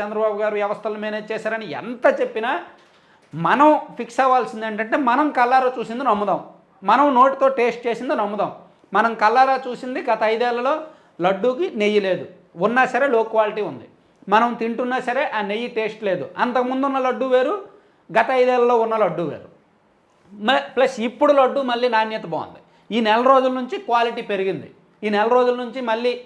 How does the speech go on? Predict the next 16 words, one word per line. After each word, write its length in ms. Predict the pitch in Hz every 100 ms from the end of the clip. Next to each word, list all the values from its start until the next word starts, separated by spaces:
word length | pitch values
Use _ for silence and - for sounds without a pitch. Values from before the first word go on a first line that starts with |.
| _ _ -
ఆ 60 | 156 143
ప్యూర్ 360 | 139 233 262 240
నెయ్యి 140 | 233
వాడుతున్నారంట. 720 | 233 196 190 190 170 135 110 - _ _ _ _ _ _ _ _ -
So 60 | 240 170 214 - _ _ -
అంటే 140 | 233 - - -
తిరుమలని 460 | 175 214 233 233 196
ఎంత 180 | 165 190
అపవిత్రం 580 | 196 190 208 208 202 196
చేశారో 300 | 180 180 180
చూడండి, 420 | 175 156 151 120 - _ 139
ఎంత 160 | 175 208 180
దారుణమో 380 | 160 190 202 202 185
చూడండి. 320 | 156 156 113 - _ _ _ _ _ _ _ _ _ -
తిరుమల 260 | 208 240
పుణ్యక్షేత్రంలో 840 | 220 196 226 - 208 190 170 170